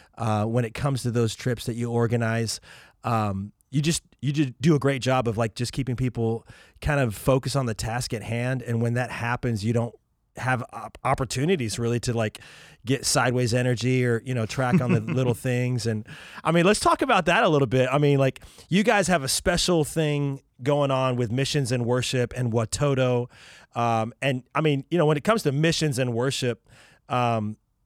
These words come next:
Speaker 1: the whole idea of music with a mission, those, those two things don't always collaborate in the way that I think Jesus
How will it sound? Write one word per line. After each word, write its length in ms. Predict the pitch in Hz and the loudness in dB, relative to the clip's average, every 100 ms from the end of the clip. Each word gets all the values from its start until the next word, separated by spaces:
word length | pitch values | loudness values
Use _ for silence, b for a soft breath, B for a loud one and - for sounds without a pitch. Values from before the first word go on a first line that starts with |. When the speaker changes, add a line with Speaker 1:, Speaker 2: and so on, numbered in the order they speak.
| _ _ 117 | _ _ -4
Speaker 1:
the 100 | 131 | 0
whole 240 | 165 185 | 2 2
idea 400 | 160 131 135 139 | 2 2 2 2
of 160 | 127 104 | 0 -2
music 440 | 123 139 127 123 | 0 0 0 -2
with 200 | 113 135 | -2 0
a 80 | 131 | 0
mission, 560 | 110 110 104 117 107 104 b b b b | -2 -2 -4 -4 -6 -10 b b b b
those, 280 | 131 165 143 _ _ | 0 0 0 _ _
those 240 | 131 160 165 | -2 -2 0
two 160 | 214 | -2
things 360 | 202 180 156 127 | 0 0 0 0
don't 240 | 135 151 | 0 -2
always 380 | - 117 143 131 | -4 -2 0 -2
collaborate 600 | - 120 113 131 127 123 120 | -4 -6 -4 -2 -2 -4 -4
in 120 | 120 | -4
the 80 | 113 | 0
way 160 | 123 | 0
that 120 | 117 | -2
I 80 | 107 | -6
think 360 | 110 - 151 110 | -8 -8 -8 -6
Jesus 680 | - 127 127 120 117 - | -4 -2 -2 -2 -2 -6